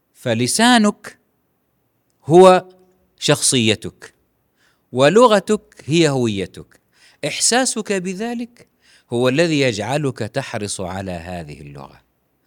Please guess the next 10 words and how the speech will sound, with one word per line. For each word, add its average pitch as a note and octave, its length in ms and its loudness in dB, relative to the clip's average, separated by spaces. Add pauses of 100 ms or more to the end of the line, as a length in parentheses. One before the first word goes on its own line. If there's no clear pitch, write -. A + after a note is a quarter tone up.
(280)
وتحرص G2+ 540 -6
على G2+ 300 -8
أن G2 300 -10
تتكلم F2+ 760 -10
بها. D2 300 -20 (840)
إن C#3+ 320 -4
تركنا F2+ 680 -8
للغة G2 480 -8
العربية E2 640 -12
الفصيحة A#2 640 -16